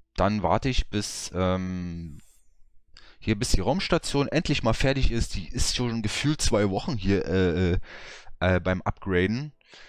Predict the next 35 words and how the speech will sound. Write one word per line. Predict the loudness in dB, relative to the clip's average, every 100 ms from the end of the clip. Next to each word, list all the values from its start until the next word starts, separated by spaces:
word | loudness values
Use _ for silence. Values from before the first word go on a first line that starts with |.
| -18 -4
Nee, | -2
in | -2
Wirklichkeit | -2 -4 0 0 2
weiß | 0
ich | 2
nicht, | 2
ich |
glaub | 2 0
so | -4
anderthalb | -2 0 2 0
Tage | 0 0 2
oder | 2 0 0
so, | -2
aber | 0 0
es | -2 -4
zieht | 0 0
sich | 2 0
irgendwie | 0 -2
hin | -2
und | 0 0
dann | -2 -2
kann | -2
man | 0 0
ja | 0
hier, | 0
glaub | -2 -2
ich, | -4 -4
wieder | -2 -2
neue | 0 -2
Gebäude | -2 -2 0 2 2 0
errichten | -2 -2 -4 -4 -8 -8
oder | -6 -6
so. | -6 -8 -10 -12 -18 -20 -20 -20 -20 -20 -20 -20 -20 _
Ähm, | -4 -2 0 0 -2 -4 -4 -6 -8 -10 -16 _ _ _
ja. | -2 -2